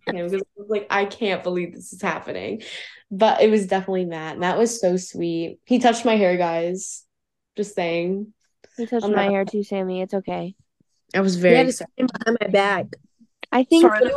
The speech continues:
Speaker 1: I
Speaker 2: I
Speaker 1: have,
Speaker 2: think,
Speaker 1: I literally, I would show you guys, but I can't. My
Speaker 2: I think,
Speaker 1: hair is
Speaker 2: I
Speaker 1: hung
Speaker 2: think
Speaker 1: up.
Speaker 2: that Nick touched my hair the most, though. Like, he, like, his hand, his whole hand was on my hair.
Speaker 3: Bro,
Speaker 4: Sorry,
Speaker 3: he
Speaker 4: I
Speaker 3: had his arms ar-,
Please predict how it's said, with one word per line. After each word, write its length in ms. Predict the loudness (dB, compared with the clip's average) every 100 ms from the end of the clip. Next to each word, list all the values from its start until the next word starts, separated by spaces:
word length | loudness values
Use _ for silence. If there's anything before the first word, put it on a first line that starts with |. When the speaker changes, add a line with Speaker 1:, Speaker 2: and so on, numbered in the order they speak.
| 0
Speaker 1:
I 60 | 4
Speaker 2:
I 0 |
Speaker 1:
have, 180 | 6 6
Speaker 2:
think, 140 | 6
Speaker 1:
I 60 | 4
literally, 360 | 4 4 4
I 140 | 4 4
would 160 | 2
show 160 | 0 0
you 180 | 2 2
guys, 280 | 4 4 2
but 280 | 0 0 0
I 100 | -4
can't. 480 | -4 -6 -6 -6 -8
My 220 | -4 0
Speaker 2:
I 140 | 2
think, 380 | 2 2 0 -2 -10 _
Speaker 1:
hair 100 | -4
is 80 | 2
Speaker 2:
I 60 | 2
Speaker 1:
hung 120 | 4
Speaker 2:
think 20 | 2
Speaker 1:
up. 60 |
Speaker 2:
that 140 | 2 4
Nick 300 | 4 2 0
touched 320 | -2 0 0
my 160 | 0 2
hair 220 | 2 0
the 220 | -2 -6
most, 300 | -4 -4 -4
though. 100 | -4
Like, 160 | -2 -4
he, 200 | -4 2
like, 260 | 2 2 _ _ _ _
his 160 | -2 -2 -6
hand, 400 | -8 -4 -4 -6 -8
his 140 | -10
whole 320 | -6 4 4
hand 260 | 6 2 2
was 120 | -2
on 100 | -4
my 120 | -4
hair. 340 | -4 -6 -8 -14 _ _ _ _ _
Speaker 3:
Bro, 300 | 2 6 8
Speaker 4:
Sorry, 40 | 10
Speaker 3:
he 100 | 10
Speaker 4:
I 20 |
Speaker 3:
had 160 | 8 6
his 140 | 4
arms 440 | 4 6 6 4 0
ar-, 460 | 4 4 4 0